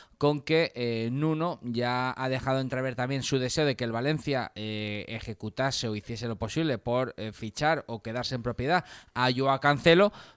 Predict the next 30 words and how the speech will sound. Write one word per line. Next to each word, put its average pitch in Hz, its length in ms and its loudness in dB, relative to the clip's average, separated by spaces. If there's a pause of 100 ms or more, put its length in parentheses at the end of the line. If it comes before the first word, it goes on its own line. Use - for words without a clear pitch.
(120)
pero 139 640 6
un 151 200 0
poco, 147 520 4
eh, 127 280 -2
es 123 140 -2
algo 127 260 2
incompatible, 123 580 0
porque 107 100 0
si 101 80 -6
el 110 60 -2
Valencia 113 260 -4
se 120 140 -4
gasta 120 260 -4
mucha 120 460 -4
pasta 123 320 -4
en 127 80 -2
este, 147 340 0
pues 135 260 -2
como 113 300 -6
que 113 160 -6
no 123 380 -2
va 123 180 -2
a 123 40 -4
gastarse 123 460 -4
tampoco 127 800 -4
otros 107 540 -10
diez, 113 500 -4
doce, 127 340 -2
quince 123 360 -4
millones 123 480 -6